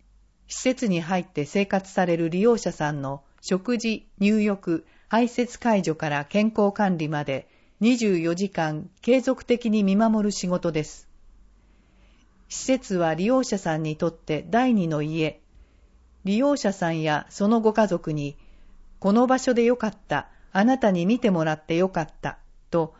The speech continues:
心から納得してもらう安らげる空間づくりや関わりを大切にしています。次は何で驚いてくれるかなと工夫はつきません。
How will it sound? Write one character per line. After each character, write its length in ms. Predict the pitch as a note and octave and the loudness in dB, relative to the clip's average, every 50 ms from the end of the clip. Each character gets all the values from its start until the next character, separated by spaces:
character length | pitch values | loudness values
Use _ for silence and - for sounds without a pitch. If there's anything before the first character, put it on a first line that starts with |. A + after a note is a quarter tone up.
| _ _ _ _ _ _ _ - | _ _ _ _ _ _ _ -6
心 400 | - G3 F#3+ - C4 B3+ B3+ C4 | -4 -2 2 4 4 4 4 2
か 140 | - G#3+ | 2 0
ら 120 | F#3 E3+ D#3+ | 0 0 0
納 140 | E3 E3 E3 | -2 -4 -4
得 340 | E3 - A3+ A3+ A#3 A#3+ | -4 -2 -4 -2 0 -2
し 120 | G#3 - - | -4 -2 -2
て 100 | - G#3 | 0 2
も 160 | G3+ G3+ G3+ | 2 2 2
ら 160 | G3+ F#3+ F#3+ | 2 2 2
う 160 | F3+ E3+ E3+ - | 0 -2 -2 0
安 300 | - F#3 G3 - - C4 | 0 0 0 0 0 0
ら 100 | C4+ C4 | 2 2
げ 120 | B3 B3 A3+ | 2 2 0
る 140 | E3+ D3 | 0 -2
空 220 | - - G3+ G3 G3 | -2 0 0 0 0
間 240 | F#3+ G3 F#3+ F#3 F3+ | 0 -2 -2 -2 -2
づ 140 | E3 F3 | -4 -8
く 140 | E3 - E3+ | -8 -8 -6
り 140 | D3+ D3+ D3 | -4 -2 -2
や 200 | D3 C#3 C#3+ - - | -2 -4 -4 -8 -4
関 320 | - F3+ F3 - A#3+ B3 | -4 -2 0 0 2 2
わ 100 | B3 A#3+ | 2 2
り 140 | A#3 A3+ A3+ | 2 0 0
を 80 | A3 G#3 | -2 -2
大 200 | - G#3 G3+ G3+ | 0 -2 -2 -2
切 280 | - - F#3 F#3+ - | -2 -4 -6 -4 -6
に 140 | F3 E3+ E3 | -6 -6 -6
し 60 | - | -6
て 140 | - - E3 | -6 -6 -4
い 80 | D#3+ D#3 | -4 -4
ま 160 | D3+ D#3 D3+ | -6 -8 -8
す。 240 | - - - - _ _ _ _ _ _ _ _ - - _ _ _ _ _ _ _ _ _ _ _ _ _ | -10 -14 -20 -20 _ _ _ _ _ _ _ _ -20 -20 _ _ _ _ _ _ _ _ _ _ _ _ _
次 320 | - - G3 G3+ A#3+ C#4 | -4 -2 0 0 0 0
は 260 | B3 G#3+ F3 D#3 C#3 - | 0 0 0 0 -2 -2
何 320 | D#3 F3 A#3 C#4+ C#4+ C4+ A3+ | -2 0 0 2 2 2 2
で 100 | F#3+ E3+ | 2 2
驚 380 | D#3 D#3+ D#3 F#3 F#3+ A3 G#3+ | 2 0 0 2 2 2 2
い 40 | G#3 | 2
て 120 | G#3 E3 D3+ | 0 -2 -4
く 100 | - D#3+ | -2 0
れ 140 | D#3 D#3 | 0 0
る 100 | D#3 E3+ | 0 0
か 160 | E3 - D3+ C3+ | -4 -6 -6 -4
な 220 | C#3+ C#3+ D#3 - _ _ _ _ - | -6 -6 -8 -10 _ _ _ _ -2
と 200 | D#3+ D#3 D3 - - _ _ _ | -2 -2 -2 -4 -10 _ _ _
工 120 | - - F3+ | -8 -8 -6
夫 260 | D#3+ G#3 A#3+ B3 A#3+ | -2 -2 0 2 2
は 160 | A#3 A3 A3 | 2 2 0
つ 120 | A3 - | -2 -4
き 120 | - G#3+ G3 | -2 0 2
ま 160 | G3 F#3+ F#3+ | 2 0 0
せ 180 | F#3+ - F#3 D#3+ | -2 -4 -4 -4
ん。 220 | C#3 B2 C3 - | -6 -8 -12 -16